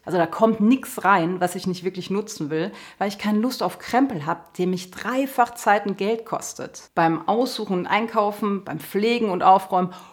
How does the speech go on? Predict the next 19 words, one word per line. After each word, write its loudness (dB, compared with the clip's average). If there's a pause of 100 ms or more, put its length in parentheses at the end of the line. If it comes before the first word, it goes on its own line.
(140)
und 8
beim 6
Aussortieren 4
und -2
Ärgern, 4
wenn 4
ich 2
mich 2
dann 4
wieder 4
davon 4
verabschiede. 0 (120)
Da 2
hilft 2
es -2
auch 4
wieder, 4
eine 0
angemessene, 2